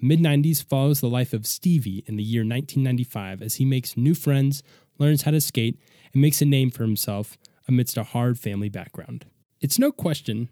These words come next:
that this genre has time and time again been rehashed and served microwave twice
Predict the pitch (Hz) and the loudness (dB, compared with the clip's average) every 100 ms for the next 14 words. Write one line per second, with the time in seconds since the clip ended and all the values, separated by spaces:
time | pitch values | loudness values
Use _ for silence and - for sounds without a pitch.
0 | _ - 113 - 160 - 120 110 117 110 | _ -10 -6 -2 -2 0 -2 0 -2 -4
1 | 92 - - 135 147 143 127 127 117 101 | -6 -10 -4 0 2 2 0 -2 -2 -2
2 | 98 101 101 95 151 185 151 151 147 - | -4 -4 -6 0 2 2 2 -2 -6 -10
3 | - 113 - 117 117 123 113 - 113 113 | -8 -6 -4 -4 -2 -4 -4 -4 -4 -6
4 | - - 127 | -8 -4 -2